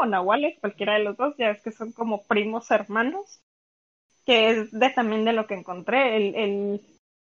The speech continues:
el skinwalker es más como de los nativos americanos y el nahual es, es más de Mesoamérica. Entonces, este, aquí lo, lo que me llamó la atención también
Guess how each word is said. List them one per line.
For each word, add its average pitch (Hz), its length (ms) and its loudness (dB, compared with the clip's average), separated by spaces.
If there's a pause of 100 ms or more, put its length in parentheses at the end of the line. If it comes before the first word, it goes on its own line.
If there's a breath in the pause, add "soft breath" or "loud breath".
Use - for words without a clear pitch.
(160)
el 220 180 4
skinwalker 220 680 2
es 226 200 0
más 214 300 -2
como 220 220 -2
de 202 80 4
los 202 160 4
nativos 208 420 0
americanos 220 720 0
y 208 200 0
el 196 160 2
nahual 196 480 6
es, 208 240 -2
es 214 260 -2
más 220 400 6
de 226 160 4
Mesoamérica. 220 960 2 (720)
Entonces, 214 840 4
este, 190 840 0 (1040)
aquí 269 320 2
lo, 302 320 8
lo 262 320 4 (220)
que 240 100 6
me 226 200 2
llamó 220 280 2
la 220 100 6
atención 226 540 2
también 226 540 0